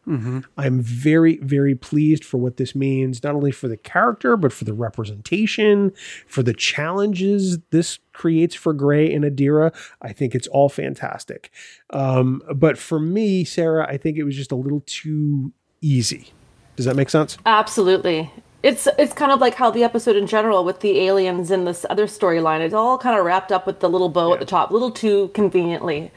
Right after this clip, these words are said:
Speaker 3: which is, I mean, that, it happens. We've seen it in multiple
Speaker 4: Right.
Speaker 3: episodes before. My concern with the storyline is that they've really been tugging at the emotions, and I think they're doing it for evil, evil reasons, and I'm just trusting my gut instinct that something's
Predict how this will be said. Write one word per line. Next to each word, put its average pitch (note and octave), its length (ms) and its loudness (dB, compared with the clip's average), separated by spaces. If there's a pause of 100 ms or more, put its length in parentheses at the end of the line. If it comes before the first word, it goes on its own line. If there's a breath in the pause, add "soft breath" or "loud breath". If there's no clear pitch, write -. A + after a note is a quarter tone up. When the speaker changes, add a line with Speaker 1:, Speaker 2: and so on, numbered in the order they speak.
Speaker 3:
which - 180 0
is, G#4 200 0
I - 140 2
mean, F#4 140 4
that, F4+ 260 0
it E4+ 100 2
happens. E4+ 400 0
We've G#3 140 2
seen C4+ 160 -2
it D4+ 100 0
in C4 100 0
multiple B3+ 340 0
Speaker 4:
Right. A#3 40 4
Speaker 3:
episodes A#3+ 340 0
before. A#3+ 440 0 (580 loud breath)
My C#4+ 300 2
concern F#3 580 2
with F3+ 180 2
the E3 280 -2
storyline E3 840 0
is F3 220 -2
that D#3+ 360 0
they've F#3 240 2
really G3 240 0
been G3+ 300 0
tugging G3 360 0
at F#3 120 -2
the F#3+ 100 0
emotions, F#3 640 0
and E3+ 140 2
I F3 40 -2
think F#3 160 -6
they're F#3 120 -2
doing F3 260 0
it - 120 -6
for - 160 -6
evil, F3+ 540 0 (120)
evil F3 320 0
reasons, B3+ 400 0
and B3 120 0
I'm B3+ 200 0
just B3+ 260 -6
trusting A#3+ 400 -2
my A3 140 2
gut A3+ 200 0
instinct B3 360 0
that B3 140 0
something's B3+ 500 0